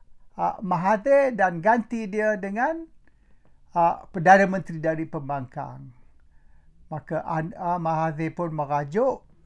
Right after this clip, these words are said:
letak jawatan dan, uh, Muhyiddin Yassin ambil alih sebagai Perdana Menteri, bukan Anwar Ibrahim. Usaha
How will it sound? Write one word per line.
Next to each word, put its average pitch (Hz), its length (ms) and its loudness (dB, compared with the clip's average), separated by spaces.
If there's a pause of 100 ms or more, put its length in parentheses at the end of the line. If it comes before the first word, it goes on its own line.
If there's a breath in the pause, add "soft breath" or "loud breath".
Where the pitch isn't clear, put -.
letak 185 400 -4
jawatan 226 840 -2 (1200)
dan, 208 460 8
uh, 220 360 6 (1080)
Muhyiddin 233 440 0
Yassin 269 480 2
ambil 196 240 -2
alih 175 320 -2
sebagai 196 560 -4
Perdana 254 360 0
Menteri, 151 440 -8 (240)
bukan 180 320 -2
Anwar 170 320 -6
Ibrahim. 143 480 -10 (3000)
Usaha 240 840 6